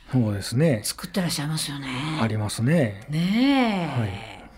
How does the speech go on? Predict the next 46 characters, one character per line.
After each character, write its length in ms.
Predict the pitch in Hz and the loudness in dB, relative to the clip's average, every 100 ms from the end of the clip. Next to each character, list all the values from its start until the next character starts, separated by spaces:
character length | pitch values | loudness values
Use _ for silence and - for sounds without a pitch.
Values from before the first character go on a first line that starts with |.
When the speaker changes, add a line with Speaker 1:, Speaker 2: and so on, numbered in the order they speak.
| - - - - - | -20 -20 -20 -14 -2
Speaker 2:
ど 200 | 185 415 | 0 2
う 40 | |
な 140 | 466 | 2
ん 80 | 277 | 2
で 100 | 170 | 0
す 140 | 160 - | -6 -10
か？ 360 | 156 151 185 - | -10 -10 -10 -6
あ 140 | 185 | -2
の、 180 | 175 175 - - - | -2 -2 -8 -18 -14
お 280 | 285 302 262 | -8 -6 -6
ー、 60 | |
こ 160 | - 277 | -2 0
れ 80 | 339 | 4
は 140 | 359 | 2
す 140 | - 311 | 2 0
ご 160 | 370 | 4
い 60 | 320 | 4
な 140 | 269 | 4
と 100 | 262 | 2
思 180 | 208 214 | 2 2
わ 80 | 226 | 2
れ 100 | 208 | 0
た 160 | 190 | -2
よ 140 | 175 165 | -2 0
う 20 | |
な、 140 | 160 | -2
そ 180 | 160 214 | -4 -2
ん 100 | 202 | 0
な、 220 | 202 190 - - - | 0 -4 -8 -18 -8
な 80 | 185 | -6
ん 40 | |
か 60 | 165 | -6
ポ 200 | - 196 | -4 -2
リ 80 | 175 | -2
シ 180 | - | -4
ー 40 | 170 | -4
と 100 | 180 | -4
い 20 | |
う 60 | 175 | -4
か、 300 | 175 170 170 - | -4 -4 -6 -12
社 180 | - 196 | -6 -6
訓 240 | 190 190 190 | 0 -2 0
と 80 | |
い 80 | 196 | 0
う 100 | 190 | -2
か、 240 | 185 160 | -4 -8